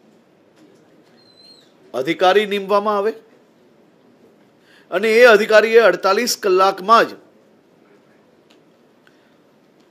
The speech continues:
તપાસ પૂર્ણ કરીને, એટલે કે ટોટલ બોતેર કલાકમાં જ આ એફ આઈ આર એમની લોન્ચ થાય.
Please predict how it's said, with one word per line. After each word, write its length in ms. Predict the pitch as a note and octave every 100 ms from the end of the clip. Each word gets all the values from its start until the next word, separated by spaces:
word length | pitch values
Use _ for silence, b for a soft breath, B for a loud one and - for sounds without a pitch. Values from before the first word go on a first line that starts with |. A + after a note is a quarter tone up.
| -
તપાસ 520 | E3 F3 F#3+ G3+ G3+ - - _ _ _ _
પૂર્ણ 340 | G3 A3+ A#3+
કરીને, 380 | F#3 E3 E3+ D3+ - _ _ _ _ _ _ _ _ -
એટલે 240 | C#3 F3
કે 120 | F3+ G3+
ટોટલ 520 | - F3+ F3+ F3+ A3 G#3 C3
બોતેર 640 | D3 E3+ E3 - - A3+ A3+ -
કલાકમાં 760 | D#3+ E3 E3+ F3 E3+ F3+ G3 A2
જ 40 | F2+ _ _ _ _ _ b b b b b _ -
આ 380 | D#3+ F#3 F#3+ G3 - _ _ -
એફ 200 | C#3 F3
આઈ 200 | E3+ F3+
આર 120 | F#3 F#3 - C#3
એમની 300 | D#3 D#3 B2+
લોન્ચ 260 | A#2+ C#3+ E3+ -
થાય. 260 | F#3 G#3